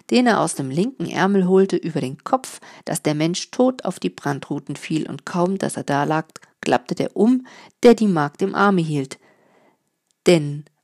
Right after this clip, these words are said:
Wahne wegen Wippert hatte ihn gut bedient. Die beiden anderen Reiter machten dumme Gesichter, aber ehe sie recht begriffen hatten, was los war, lagen sie überkreuzt da, denn Wulf hatte den einen besorgt und Hilpershain den anderen. "So,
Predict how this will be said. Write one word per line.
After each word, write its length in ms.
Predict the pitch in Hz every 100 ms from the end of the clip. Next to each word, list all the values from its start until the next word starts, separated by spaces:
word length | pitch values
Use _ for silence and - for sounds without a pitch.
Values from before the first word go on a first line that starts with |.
| 185
Wahne 460 | 180 233 208 156
wegen 280 | 147 135 143
Wippert 340 | 151 - 202 202
hatte 180 | - 156
ihn 160 | 165
gut 240 | - 151 -
bedient. 540 | 180 160 131 - - _ _ _ _ _ _ _ -
Die 80 | 196
beiden 300 | 214 214 202
anderen 420 | 208 233 247 233
Reiter 320 | 208 214 214
machten 340 | 196 180 - 175
dumme 220 | 175 170
Gesichter, 640 | 180 - 165 - 135 135 _ - - -
aber 260 | 165 160 -
ehe 200 | 196 226
sie 100 | 170
recht 320 | 160 156 -
begriffen 540 | 139 - 180 247 208
hatten, 220 | 196 - 139
was 160 | 135
los 360 | 160 220 254 -
war, 140 | 202
lagen 400 | 180 214 240 208
sie 120 | 185
überkreuzt 640 | 156 143 - 143 139 - -
da, 240 | 175 202
denn 300 | 175 143 143
Wulf 340 | 196 226 - - - - -
hatte 240 | 226 226
den 180 | 190 -
einen 360 | 170 220 233
besorgt 480 | 202 190 190 185 -
und 160 | 160 -
Hilpershain 560 | 175 175 180 175 156
den 180 | 160 -
anderen. 500 | - - - - 165 - _ _ _ _ _ _ _ _ _ 196
"So, 560 | 165 254 392 311 156